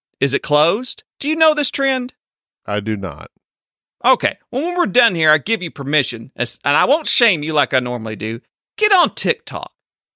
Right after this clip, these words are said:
Speaker 1: and look up, "Is it open? Is it closed?" Basically, this person walked into my house carrying a half-empty bottle of honey,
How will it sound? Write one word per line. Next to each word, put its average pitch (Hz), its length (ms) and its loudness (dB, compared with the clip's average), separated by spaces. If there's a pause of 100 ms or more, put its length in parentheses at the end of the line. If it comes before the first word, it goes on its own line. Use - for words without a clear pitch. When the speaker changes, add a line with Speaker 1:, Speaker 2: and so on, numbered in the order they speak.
(240)
Speaker 1:
and 240 160 2
look 349 260 0
up, 269 300 0
"Is 147 160 2
it 139 80 2
open? 226 400 0 (160)
Is 165 160 0
it - 100 -6
closed?" 117 460 -2 (380)
Basically, 330 480 0
this 226 140 -2
person 180 420 0
walked 160 320 4
into 208 180 0
my 180 200 2
house 151 320 0
carrying 156 340 0
a 120 80 2
half-empty 196 960 -4
bottle 127 440 0
of 110 140 -6
honey, 147 580 -6